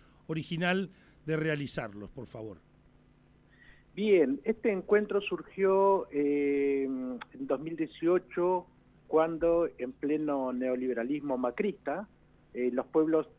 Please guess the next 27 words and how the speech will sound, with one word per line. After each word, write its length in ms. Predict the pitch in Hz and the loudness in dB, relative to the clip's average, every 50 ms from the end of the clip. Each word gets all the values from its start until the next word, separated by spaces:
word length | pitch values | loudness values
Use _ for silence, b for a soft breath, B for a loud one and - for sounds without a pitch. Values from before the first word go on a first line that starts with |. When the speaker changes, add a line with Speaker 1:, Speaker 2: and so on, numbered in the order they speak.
| - - | -16 -6
Speaker 2:
eh, 340 | - 127 135 131 131 135 127 | -2 -2 0 2 2 0 0
distintos 420 | - 135 - - 196 - 202 175 - | -4 -8 -12 -10 -6 -4 -4 -4 -4
integrantes 540 | - 175 - 147 147 156 165 170 165 156 139 | -6 -4 -2 0 2 2 2 2 0 0 0
de 140 | 143 131 127 | -2 -2 -2
distintos 340 | - - - - - 156 - - | -4 -8 -10 -8 -8 -8 -8 -8
pueblos, 500 | - 180 185 180 170 170 175 180 185 185 - - _ _ _ _ | -4 -2 0 0 0 0 0 0 0 -2 -4 -10 _ _ _ _
eh, 160 | - 127 - - | -6 -6 -6 -6
organizamos 840 | 123 123 131 135 131 135 - - - 160 165 165 165 160 160 - - | -6 -4 -2 0 0 -2 -2 -2 -2 -2 0 0 -2 -4 -4 -6 -8
un, 420 | 160 160 156 156 151 147 135 127 _ - | -6 -6 -4 -4 -4 -4 -6 -8 _ -10
una 360 | 127 117 117 131 143 139 135 | -10 -8 -4 -4 -2 -2 -2
charla, 300 | - - 160 151 151 143 | -2 -2 0 0 0 0
un 80 | 143 135 | -2 -2
conversatorio 960 | 139 139 139 135 135 127 - 151 - - 185 185 180 180 185 196 196 196 196 - _ _ _ _ - | -2 -2 -2 -2 -2 -2 -4 -8 -2 2 2 2 4 4 2 2 2 0 -4 -10 _ _ _ _ -6
en 120 | 127 135 | -4 -2
un 100 | 151 147 - | -2 -4 -6
centro 280 | - 156 143 156 147 | -6 -2 0 0 0
cultural 480 | - 151 143 131 139 135 143 143 151 143 | 0 -4 -6 -4 -2 0 0 0 0 0
de 100 | 139 135 | -2 -4
Quilmes, 480 | - - 170 151 139 135 120 113 110 - _ _ _ _ - | -2 -4 -4 -2 -2 -2 -2 -4 -6 -10 _ _ _ _ -14
acá 160 | - - 135 | -8 -6 -4
en 80 | 135 | -2
Buenos 260 | 135 135 127 127 - - | 0 -2 -2 -2 -2 0
Aires. 380 | 139 123 117 117 - 101 - - _ _ _ _ _ _ _ _ _ _ _ - | 0 0 0 -2 -6 -10 -12 -16 _ _ _ _ _ _ _ _ _ _ _ -6
Después 420 | 139 123 - - 170 165 156 143 - b b b b b b b b _ - | -6 -6 -2 0 2 2 2 0 -2 b b b b b b b b _ 2
de 160 | 139 147 160 | 4 4 4
ese 240 | 175 170 - 190 180 | 4 2 0 -2 -4
encuentro 680 | 175 170 - 190 202 196 190 185 - 180 190 196 190 | -4 0 4 6 6 6 6 4 2 0 0 0 0